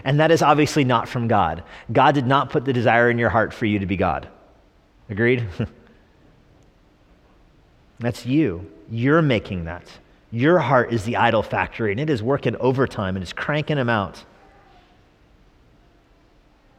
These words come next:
That's how cravings work. I was with a friend fishing down in Lake Anna, and he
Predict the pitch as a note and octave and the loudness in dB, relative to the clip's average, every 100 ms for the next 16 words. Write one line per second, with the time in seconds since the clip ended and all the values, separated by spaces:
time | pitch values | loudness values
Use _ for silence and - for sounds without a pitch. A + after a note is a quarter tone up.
0 | _ _ A#2+ B2 - C#3+ B2 - - - | _ _ -8 -6 0 0 0 -6 -20 -20
1 | _ _ _ _ _ - - C3+ C3+ B2 | _ _ _ _ _ -14 -2 2 2 2
2 | B2+ A#2 A#2 A2 D2 - - _ _ _ | -2 -2 -4 -6 -6 -16 -20 _ _ _
3 | _ _ _ _ _ _ _ _ _ _ | _ _ _ _ _ _ _ _ _ _
4 | _ _ _ _ _ _ - G#2 A#2 G#2 | _ _ _ _ _ _ -20 -10 -6 -4
5 | - B2+ C3+ - B2 B2 A2+ A2 G#2+ G#2 | 0 0 0 -2 -4 0 0 0 -2 -4
6 | A2+ C3 C3 A2 G#2+ | -4 -4 -2 -2 -4